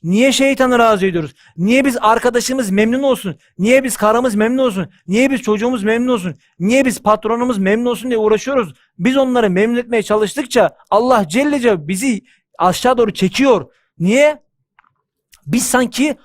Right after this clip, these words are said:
onlar için yaratılmışız. Haşa ve kella. Biz hep onlara çalışıyoruz. Hep onlar memnun olsun. Onlar razı olsun. Onlar sevsin. Ya Allah sevsin seni mübarek adam. Zaten seni Allah Celle Celle sevdikten sonra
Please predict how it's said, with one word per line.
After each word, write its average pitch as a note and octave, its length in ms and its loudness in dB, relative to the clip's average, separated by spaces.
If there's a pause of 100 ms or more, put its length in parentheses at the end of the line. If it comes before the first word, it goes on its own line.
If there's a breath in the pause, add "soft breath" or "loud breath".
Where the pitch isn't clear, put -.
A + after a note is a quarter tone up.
(160 soft breath)
onlar E3+ 320 0
için G3+ 180 -4
yaratılmışız. C3 640 -6
Haşa C#3+ 460 -2
ve B2+ 80 -8
kella. B2+ 580 -2 (580)
Biz A3+ 360 0 (160)
hep D4+ 220 2
onlara G3+ 320 0
çalışıyoruz. C3+ 680 -10 (220 soft breath)
Hep D4 200 2
onlar A#3 280 2
memnun F3 240 -2
olsun. C#3 260 -12 (160 soft breath)
Onlar C4+ 340 4
razı E3+ 260 2
olsun. - 320 -14
Onlar C#4+ 280 4
sevsin. D3 480 -6 (200)
Ya F#3+ 120 2
Allah G#3 320 2
sevsin G#3 300 -2
seni D#3 220 -4
mübarek G#3+ 360 2
adam. E3+ 240 -2 (280 soft breath)
Zaten C4 340 2
seni A3 220 -2
Allah G#3+ 400 2
Celle B3+ 340 2
Celle G3+ 180 2
sevdikten G3 540 0
sonra G3+ 300 -6